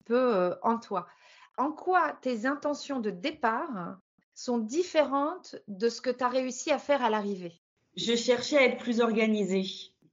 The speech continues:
Speaker 2: pas à faire un désencombrement. Je cherchais à ce que les choses soient mieux rangées,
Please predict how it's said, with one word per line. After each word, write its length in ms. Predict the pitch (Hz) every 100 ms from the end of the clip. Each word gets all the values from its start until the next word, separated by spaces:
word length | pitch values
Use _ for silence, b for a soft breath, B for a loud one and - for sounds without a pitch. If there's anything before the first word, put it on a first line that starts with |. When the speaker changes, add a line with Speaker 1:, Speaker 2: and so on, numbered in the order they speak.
| -
Speaker 2:
pas 100 | 220 220
à 40 |
faire 140 | 220
un 60 | 196
désencombrement. 760 | 160 165 165 170 156 143 135 _
Je 140 | - 175
cherchais 280 | 185 180 226
à 60 |
ce 80 | 196
que 80 | 196
les 120 | 180
choses 280 | 170 202 220
soient 200 | 170 175
mieux 340 | 170 165 196
rangées, 540 | 220 143 160 175 156